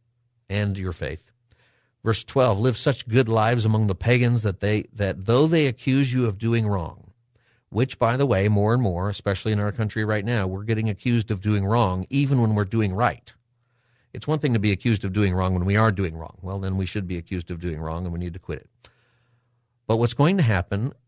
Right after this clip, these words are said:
in our country and what's happening more and more is we're accused of doing wrong when we're doing right.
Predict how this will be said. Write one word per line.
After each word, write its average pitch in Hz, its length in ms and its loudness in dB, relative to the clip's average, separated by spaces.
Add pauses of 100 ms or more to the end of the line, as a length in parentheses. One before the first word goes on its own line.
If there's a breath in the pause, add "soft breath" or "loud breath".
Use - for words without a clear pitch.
in 101 140 -2
our 113 100 -2
country 95 360 -4
and 98 100 -2
what's 90 120 -6
happening 95 340 -2
more 92 160 -2
and 107 80 -2
more 85 200 -4
is 92 100 -8
we're 92 120 -6
accused 104 500 -4
of 95 140 -4
doing 95 240 -2
wrong 98 400 -2
when 95 120 -2
we're 92 100 -4
doing 98 280 -4
right. - 380 -6